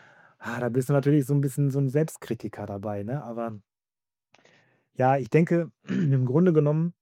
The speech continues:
ich glaube, die Mutter, die war sehr zufrieden in den ganzen Einnahmen. Ich habe auch, wie gesagt, einiges selber behalten und das auch, ähm, gut bezahlt, so gut ich das konnte.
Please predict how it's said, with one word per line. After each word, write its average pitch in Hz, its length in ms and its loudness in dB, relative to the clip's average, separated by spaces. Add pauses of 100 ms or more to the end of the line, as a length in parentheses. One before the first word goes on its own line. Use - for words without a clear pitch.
(140)
ich - 260 -20 (120)
glaube, 135 280 2
die 120 100 -2
Mutter, 135 240 -2
die 120 140 -2
war 120 160 0
sehr 127 140 0
zufrieden 151 720 -4 (260)
in 123 240 -10
den 117 120 -6
ganzen 123 300 -8
Einnahmen. 131 580 -2
Ich - 160 -12
habe 123 200 -8
auch, 117 240 -8 (340)
wie 123 120 2
gesagt, 113 340 -4
einiges 117 360 -4
selber 147 280 2
behalten 127 420 -2
und 113 120 -6
das 110 180 -10
auch, 113 240 -12 (500)
ähm, 101 480 -8 (220)
gut 143 200 -2
bezahlt, 123 720 -4 (640)
so 113 120 -8
gut 123 180 -6
ich 113 60 -8
das 110 180 -8
konnte. 120 480 -2